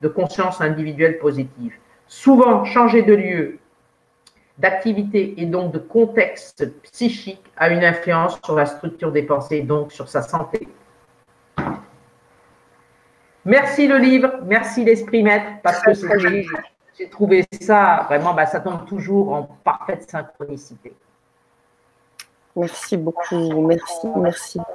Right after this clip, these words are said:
Speaker 1: Voilà.
Speaker 2: Euh, Hélène, euh, pour, euh, tout ce contenu. Alors, je m'entends en écho. Peut-être que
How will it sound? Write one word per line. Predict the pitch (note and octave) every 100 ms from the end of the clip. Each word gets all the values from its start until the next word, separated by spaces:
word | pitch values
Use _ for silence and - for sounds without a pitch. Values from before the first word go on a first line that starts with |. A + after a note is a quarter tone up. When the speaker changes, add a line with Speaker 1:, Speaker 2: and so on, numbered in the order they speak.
| F3 - - _ - - - - _ - - - -
Speaker 1:
Voilà. | A#3+ G#3+ F3
Speaker 2:
Euh, | E3+ -
Hélène, | E3+ F#3+ G3 F3+
euh, | E3 E3 - F#3
pour, | G3 G3 F3
euh, | E3 D#3+ F3 E3+ E3+ -
tout | G#3 -
ce |
contenu. | G3 F#3+ G3 G3+ A3 _ _ -
Alors, | F#3 F#3 F#3
je | A3+
m'entends | B3+ D4 C#4+
en | A#3+
écho. | G#3+ - A3 - _ - _ -
Peut-être | F#3+ G3 G3 - -
que | G3 F#3 F3+ F3 E3 D#3+